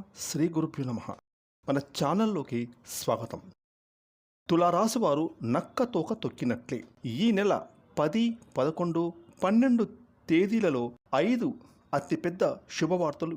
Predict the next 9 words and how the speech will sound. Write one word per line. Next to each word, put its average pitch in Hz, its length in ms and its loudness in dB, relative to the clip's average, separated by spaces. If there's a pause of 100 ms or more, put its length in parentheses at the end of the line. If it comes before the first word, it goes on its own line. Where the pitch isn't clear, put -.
వినబోతూ 131 520 -2
ఉన్నారు. 101 280 -4 (180)
చుట్టూ 247 340 -2 (200)
ఎవరూ 185 220 2 (120)
లేనప్పుడు 180 440 0 (120)
మాత్రమే 113 440 -2 (600)
ఈ - 0 - (580)
వీడియోని 180 480 2 (500)
ఒంటరిగా 143 500 0